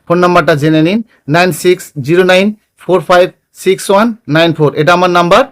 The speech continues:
আর অবশ্যই আপনারা এই কাজগুলো এই সময় করে ফেলুন, কারণ শীত পড়ে যাওয়া মানে অতিরিক্ত গাছে খাদ্য দেওয়া যাবে না।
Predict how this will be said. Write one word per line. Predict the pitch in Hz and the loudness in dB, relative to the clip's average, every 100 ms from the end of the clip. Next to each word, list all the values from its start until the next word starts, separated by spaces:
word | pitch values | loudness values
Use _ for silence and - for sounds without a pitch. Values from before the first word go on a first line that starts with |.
| _ _ _ | _ _ _
আর | - 135 139 - - _ | -6 -2 -2 -4 -18 _
অবশ্যই | 135 160 196 - 233 233 - | -2 0 0 2 0 2 -2
আপনারা | 175 190 185 185 180 _ | -2 0 2 2 0 _
এই | 160 196 | -2 0
কাজগুলো | 214 185 160 185 | 0 0 0 0
এই | 180 | 0
সময় | 156 180 170 | -2 -4 -6
করে | 170 170 | -4 -4
ফেলুন, | 185 196 247 233 _ - | 0 0 0 -4 _ -2
কারণ | 160 170 156 - | 2 2 0 -12
শীত | - 202 208 - | -6 -4 -4 0
পড়ে | 196 180 | 2 4
যাওয়া | 175 160 | 4 4
মানে | 175 247 - _ | 0 -2 -8 _
অতিরিক্ত | 147 185 175 - | -10 -8 -10 -6
গাছে | 226 165 190 | 0 0 -2
খাদ্য | 214 170 170 | -4 -2 -2
দেওয়া | 156 165 160 | 2 4 4
যাবে | 170 175 | 2 0
না। | 156 117 | 0 -2